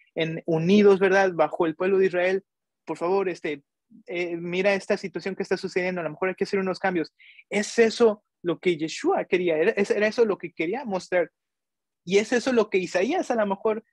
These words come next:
o muy probablemente estaba profetizando en aquel entonces. Todos los mandamientos y todos los días de reposo vas a estar haciendo pero cuando estás teniendo esa dureza de corazón, entonces, ¿de qué vale, verdad?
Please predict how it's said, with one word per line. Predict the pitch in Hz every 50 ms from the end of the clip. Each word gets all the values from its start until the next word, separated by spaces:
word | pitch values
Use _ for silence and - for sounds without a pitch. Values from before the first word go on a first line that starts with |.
| _ _ _
o | -
muy | 175 185 214 208
probablemente | 208 262 240 233 233 214 214 220 - 220
estaba | 208 - 220 - 214 214
profetizando | - 196 180 - 175 170 - - - 196 196 208
en | 190
aquel | 175 - - 196 196
entonces. | 190 - 202 202 190 - 160 - _ _ _ _ _ _
Todos | 202 208 226 226 226
los | 226 214
mandamientos | 202 202 196 196 196 196 208 214 214 214 - 220 - -
y | 170
todos | - 202 208 208
los | 202 196 185
días | 208 208
de | 208
reposo | 202 190 190 - 208 - - 208
vas | 208 202 -
a |
estar | - - 214 208
haciendo | 202 190 - 208 208 208 208 214 208 - _ _ _ _ _ _ _ -
pero | 196 190 190 185 185
cuando | - 190 185 185
estás | 185 - - 233 226 220
teniendo | - 233 220 214 226 226 220 226 226 226 214
esa | 196 208 208 - 240
dureza | 214 190 202 196 208 208 - 233 214
de | 208 190
corazón, | - 185 185 180 170 165 - 214 214 214 214 - _ _ _ _ _ _ -
entonces, | 170 180 - 196 208 208 240 226 196 - _ -
¿de | 160 170 170 -
qué | - 226
vale, | 208 214 247 269 262 226 190 175 - _
verdad? | 175 180 180 196 220 214